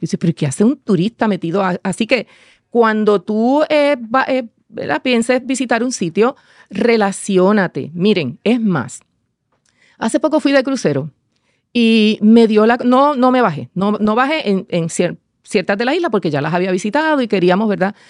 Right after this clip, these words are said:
eh, documentar otras cosas del crucero en el que estábamos. Eh, y, y yo me, ¿verdad?, me pongo a, a, a hacer memoria,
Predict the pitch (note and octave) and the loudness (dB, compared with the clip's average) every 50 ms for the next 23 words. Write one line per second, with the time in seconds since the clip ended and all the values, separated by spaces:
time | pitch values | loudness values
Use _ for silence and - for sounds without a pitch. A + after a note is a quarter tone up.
0 | - - - - F3+ E3+ E3 F3+ E3+ F#3 E3+ D#3+ D#3+ D#3 D3+ - E3 F3+ E3+ - | -20 -12 -6 -2 -2 0 0 0 0 0 -2 -2 -2 -2 -2 -2 -2 -2 -4 -4
1 | - E3+ D#3+ - E3+ D#3 - - E3+ D#3+ - F#3 F3+ - - _ - D#3+ C#3 E3+ | -4 -4 -4 -4 -6 -8 -6 -6 -6 -4 -4 -4 -6 -6 -10 _ -16 -8 -2 -2
2 | D#3+ D3+ C#3 - D#3 C#3+ - D3+ D3 D3 D3+ D#3 D3 - F3+ - - _ - B2+ | 0 0 0 -2 -6 -4 -4 -4 -2 -2 -2 -4 -4 -6 -8 -10 -8 _ -4 -4
3 | B2 A#2+ A#2 - C#3 C#3+ - - _ _ _ _ _ _ _ _ _ _ _ _ | -4 -4 -4 -6 -10 -14 -16 -20 _ _ _ _ _ _ _ _ _ _ _ _
4 | G3+ G#3 A3 G3+ F#3+ F#3 F#3 F3 E3+ D#3 C#3+ C3 - _ _ - _ _ _ - | 2 2 4 4 4 4 4 4 4 2 2 0 -2 _ _ -20 _ _ _ 0
5 | B3+ C4 B3+ B3 A#3+ A#3 A#3 A3 A3 G#3+ - _ - A#3 G#3+ F#3+ A3 A3+ A3+ C4 | 2 4 4 4 4 4 4 4 2 0 0 _ 0 0 2 4 4 4 4 2
6 | C#4 C#4 - B3 A#3+ A3+ C#4 D#4+ C4+ A3 - G3+ F#3+ F#3 F#3+ A#3 B3 C4 C4+ C4+ | 0 0 0 0 0 2 0 0 0 0 0 0 0 4 4 4 4 4 4 2
7 | C4+ C4 B3+ B3 A#3+ A#3 - - B3 B3 A#3+ A#3 A#3 A3+ A3 G#3+ G#3 F#3 F3 D#3+ | 2 2 2 2 2 0 0 0 0 2 2 4 4 4 4 4 4 2 2 0
8 | D#3 - - G3 F#3 - A#3 A3+ G#3+ - - - _ _ _ _ _ _ _ _ | -2 -4 -6 -6 -2 0 0 0 0 -2 -8 -20 _ _ _ _ _ _ _ _
9 | _ _ _ - A#3 A#3+ A#3 A#3+ C#4 C#4+ C4 G#3 G#3 A3 C4+ - | _ _ _ 2 4 4 6 6 4 4 4 2 2 0 0 -4